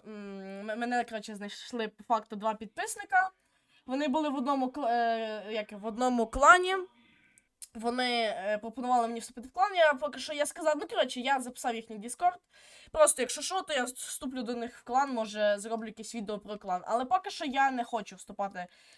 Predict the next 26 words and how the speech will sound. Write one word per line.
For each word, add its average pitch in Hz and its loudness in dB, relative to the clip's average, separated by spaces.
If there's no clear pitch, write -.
в - -20
клан. 294 8
Е, 220 8
зараз 269 4
я 240 10
складаю 262 6
квадроцикл 262 0
і 302 -2
буду 285 0
йти 269 -2
зараз 233 4
на, 214 2
м, 202 -8
водія 220 4
теплоходу. 220 -4
Ой, 254 -2
водія, 226 -2
боже, 226 -8
капітан 254 -4
теплоходу. - -18
Е, 233 -2
давайте 277 0
в 262 -4
навігацію, 370 -4
е, 226 -6
шукаємо, 226 0